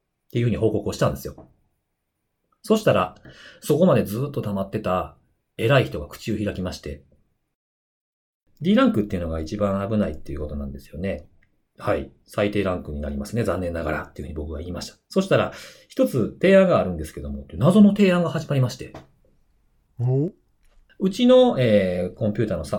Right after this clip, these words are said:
Speaker 1: サーバーのランクがDランクっていうのはもういいです。わかりましたと。それはもう事実としてしょうがないんですよね。はい。と僕は答えますよね。その後、その偉い人が出てきた言葉がむちゃくちゃ怖かったんですよ。「Eランク作ってくれませんか？」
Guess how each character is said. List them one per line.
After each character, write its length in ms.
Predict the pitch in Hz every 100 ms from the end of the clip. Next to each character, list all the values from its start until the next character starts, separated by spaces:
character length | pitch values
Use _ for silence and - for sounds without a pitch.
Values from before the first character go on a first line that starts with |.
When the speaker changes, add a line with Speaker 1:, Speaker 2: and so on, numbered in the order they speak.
| 87
Speaker 1:
サ 220 | - 104 98
ー 40 |
バ 120 | 95
ー 20 |
の 100 | 95
ラ 140 | 95 101
ン 60 |
ク 120 | 98 104
が 320 | 156 156 -
D 240 | 101 180
ラ 120 | 196 208
ン 100 | -
ク 140 | 147
っ 40 |
て 100 | -
い 40 | 202
う 20 |
の 60 | 147
は 160 | 98
も 180 | 92 98
う 40 | 135
い 60 |
い 20 |
で 80 | 151
す。 240 | - - -
わ 180 | 139 139
か 60 |
り 80 | 147
ま 100 | 139
し 60 | -
た 80 |
と。 160 | - -
そ 80 | -
れ 80 | 151
は 60 |
も 140 | 147 135
う 20 |
事 80 | 165
実 140 | 139
と 100 | 104
し 20 |
て 60 | -
し 80 | -
ょ 80 | 165
う 20 |
が 100 | 151
な 80 | 107
い 40 |
ん 20 | 92
で 60 |
す 80 | 85
よ 60 | 90
ね。 240 | 120 - _ _ -
は 160 | 131
い。 100 | 104
と 160 | - - 110
僕 100 | 104
は 80 |
答 160 | 95 92
え 60 | 87
ま 100 | -
す 80 |
よ 80 | 95
ね。 220 | 69 - _ _ _ _ _ _ _ _ _
そ 140 | -
の 140 | 233 180
後、 300 | 123 107 - _ _
そ 120 | -
の 140 | 139 135
偉 200 | 113 135
い 20 |
人 100 | 127
が 100 | 92
出 80 | 90
て 80 | 104
き 80 |
た 100 | -
言 120 | 90 98 98
葉 80 |
が 120 | 117 87
む 120 | 87
ち 80 | 131
ゃ 40 |
く 60 | -
ち 60 |
ゃ 40 | 131
怖 160 | 151
か 80 | 123
っ 40 |
た 80 | -
ん 60 | -
で 60 |
す 80 | -
よ。 60 | - _ _ _ _ _ _ _ _ _ _ _ _ _ _ _ _ _ _ _ _ _ _ -
「E 260 | 175 226 247
ラ 120 | 269
ン 120 | 208
ク 100 | -
作 220 | - -
っ 20 |
て 160 | - -
く 80 | 107
れ 80 | 107
ま 100 | 104
せ 140 | 104
ん 80 | 98
か？」 120 | 95